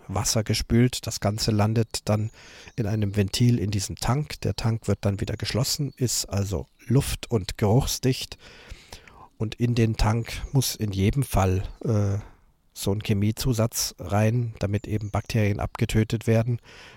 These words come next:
Wenn man da die richtige Mischung nimmt, das ist auf den Flaschen meistens angegeben, wobei meistens ist da, finde ich, auch zu viel angegeben. Das muss man selber so ein bisschen ausprobieren. Also wenn man, äh, kann man ein bisschen weniger ausprobieren. Wenn da keine Gerüche sind,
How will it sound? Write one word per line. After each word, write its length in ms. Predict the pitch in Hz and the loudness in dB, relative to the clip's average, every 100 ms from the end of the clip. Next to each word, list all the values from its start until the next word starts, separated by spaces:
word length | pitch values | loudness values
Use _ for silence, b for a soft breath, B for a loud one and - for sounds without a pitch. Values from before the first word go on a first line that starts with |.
| - | -2
Wenn 100 | 117 | 2
man 120 | 113 | 2
da 120 | 104 | 2
die 100 | 110 | 2
richtige 400 | 117 139 - 113 | 2 0 0 0
Mischung 440 | 113 120 113 110 107 - | 2 2 2 0 -4 -6
nimmt, 440 | 127 143 170 - - | 0 2 0 -4 -8
das 140 | - | -8
ist 140 | 101 - | -8 -6
auf 180 | 113 | -6
den 320 | - 107 101 101 | -2 0 -2 -2
Flaschen 380 | - 110 - | 0 0 0
meistens 400 | 104 107 - 113 | 0 0 -2 -6
angegeben, 640 | - 127 127 123 131 127 127 B B B B B | -4 -2 0 2 2 2 -2 B B B B B
wobei 260 | - - 110 | -8 -4 0
meistens 420 | 98 117 - 113 | 2 2 0 -2
ist 200 | - - | -4 -2
da, 60 | 107 | -2
finde 300 | - 113 - | -2 -2 -4
ich, 140 | 113 | -4
auch 140 | - - | -2 -2
zu 180 | - 113 | -2 -4
viel 360 | - 147 147 | 0 2 4
angegeben. 580 | - 131 123 113 123 113 | 2 0 0 2 2 2
Das 160 | 107 - | -4 -2
muss 180 | 151 - | -2 0
man 100 | 107 | 2
selber 280 | 110 123 | 4 4
so 100 | 107 | 2
ein 60 | 101 | 0
bisschen 280 | 110 - 117 | -2 -4 -4
ausprobieren. 640 | 107 - 104 101 101 101 - B B B B B B _ | -6 -6 -6 -2 -2 -2 -8 B B B B B B _
Also 200 | 117 101 | -4 -2
wenn 100 | 101 | -2
man, 320 | 104 101 104 - - 247 | -2 -2 -6 -10 -20 -8
äh, 300 | 110 98 92 | -4 -2 -4
kann 160 | - 117 | -4 -2
man 160 | 101 104 | 0 0
ein 60 | |
bisschen 300 | 120 - 110 | 0 0 2
weniger 300 | 110 131 117 | 4 4 4
ausprobieren. 680 | 90 - - - 104 98 104 | 0 0 -2 0 0 0 0
Wenn 140 | 104 | 0
da 120 | 107 107 | 0 0
keine 300 | - 113 120 | 2 2 2
Gerüche 400 | 113 120 - 127 | 2 2 2 2
sind, 380 | 117 139 - | 2 0 -2